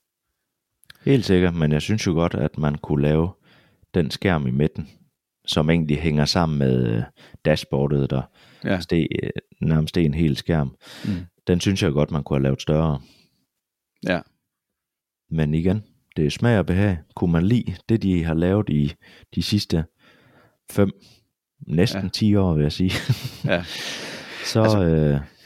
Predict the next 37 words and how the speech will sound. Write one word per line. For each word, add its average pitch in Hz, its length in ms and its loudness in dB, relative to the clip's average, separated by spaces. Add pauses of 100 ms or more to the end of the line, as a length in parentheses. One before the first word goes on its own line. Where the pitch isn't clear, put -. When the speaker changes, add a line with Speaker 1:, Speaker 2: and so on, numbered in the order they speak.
(380)
Speaker 1:
ja, 87 120 0 (220)
så - 120 -2
Speaker 2:
jeg 110 60 2
Speaker 1:
har 113 60 2
Speaker 2:
tror, 110 60 4
Speaker 1:
du - 80 2
i - 20 6
Speaker 2:
det, 143 100 4
Speaker 1:
hvert - 80 -2
fald 87 140 -4
noget. 82 440 -2 (160)
Speaker 2:
det, 143 120 4
B - 40 -4
M 113 140 4
W'en, 117 240 2
den 113 160 0
har 98 120 2
imod 110 260 4
sig 87 200 0
i 87 40 0
forhold 95 360 0
til 95 120 -2
den 101 140 2
her 95 60 2
konkurrence, 95 480 -2
det 127 120 2
er 127 60 2
deres 87 220 -2
priser, 117 480 -4
fordi 101 300 -2
at 87 120 -2
den 101 180 2
er 113 80 2
jo 117 260 4
i, 90 180 2
den 117 180 0
f-, - 80 -10